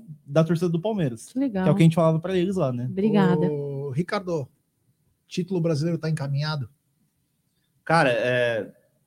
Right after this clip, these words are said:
Speaker 4: com a, a frase que virou no, nosso mote, que, de todo palmeirense, que a gente não comemora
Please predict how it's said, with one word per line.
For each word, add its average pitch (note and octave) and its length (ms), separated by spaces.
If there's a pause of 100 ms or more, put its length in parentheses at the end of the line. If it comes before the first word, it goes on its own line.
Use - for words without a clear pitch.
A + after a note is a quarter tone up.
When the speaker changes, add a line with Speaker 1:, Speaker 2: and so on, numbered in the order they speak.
(160)
Speaker 4:
com B2+ 100
a, A#2+ 460
a - 20
frase C3+ 340
que C3+ 80
virou C3 220
no, A#2+ 380
nosso A#2+ 320
mote, C3 480
que, D3 320 (320)
de B2+ 100
todo C3+ 220
palmeirense, C3+ 480
que - 120
a E3+ 60
gente D#3+ 300
não E3 100
comemora D3 580